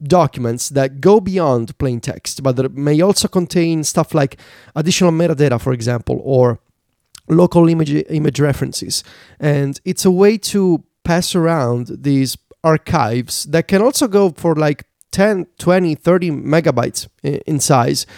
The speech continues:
and to retain all the formatting, all the images referenced inside the document. And in Ulysses, the, the way that you notice the text bundle integration is by,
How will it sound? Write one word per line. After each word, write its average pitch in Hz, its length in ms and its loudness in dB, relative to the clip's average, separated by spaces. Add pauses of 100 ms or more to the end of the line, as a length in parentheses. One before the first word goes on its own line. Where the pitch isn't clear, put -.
(460)
and 160 160 -2
to 185 120 4
retain 202 680 2 (160)
all 170 300 0
the 156 100 -4
formatting, 135 680 -4
all 160 320 2
the 156 160 -2
images 143 480 -2
referenced 135 580 0
inside 135 400 -2
the 123 80 0
document. - 500 -4 (460)
And 147 160 2
in 165 120 2
Ulysses, 208 680 0 (100)
the, 139 560 0
the 147 180 2
way 190 200 2
that - 260 -4
you 175 80 0
notice 143 460 0
the 120 320 -2
text - 320 -2
bundle 135 260 0
integration 123 640 -4 (400)
is 156 160 4
by, 147 440 4